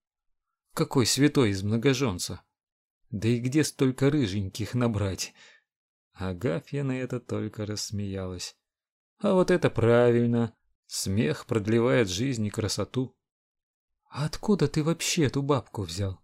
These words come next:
И зачем?» «Да порасспрашивал людей о знахарке умелой, да призвал к себе. А зачем? У меня почти три тысячи человек на содержании. Нет-нет, да заболеет кто.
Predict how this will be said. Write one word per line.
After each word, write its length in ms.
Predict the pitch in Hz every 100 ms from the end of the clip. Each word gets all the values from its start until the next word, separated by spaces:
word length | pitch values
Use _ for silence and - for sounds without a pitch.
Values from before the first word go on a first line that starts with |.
| _
И 80 | 190
зачем?» 520 | 180 180 - 127 139 _ _ _ _ _ _ _ _ _ _ 185
«Да 140 | 175
порасспрашивал 960 | - 185 - - 180 165 - 120 117 110
людей 480 | 127 110 107 92
о 100 | 104
знахарке 680 | 107 117 131 120 107 98 113
умелой, 540 | 110 110 107 101 95 _ _ -
да 160 | 196
призвал 560 | 202 180 120 95 110 120
к 80 | -
себе. 460 | 139 113 117 117 _ _ _ _ _
А 120 | 143
зачем? 500 | 151 175 226 202 117 - _ _ _ _ -
У 80 |
меня 280 | 117 165 175
почти 400 | 165 165 - 185
три 240 | 180 180 180
тысячи 1000 | - 196 185 - 160 - 160 151 - -
человек 600 | - 180 180 170 165 -
на 120 | 127
содержании. 960 | - 123 131 117 117 117 107 101 98 - _ _ _ _ 95
Нет-нет, 640 | 107 147 147 170 156 110
да 120 | 107
заболеет 540 | 95 92 117 151 160 156
кто. 360 | - 143 123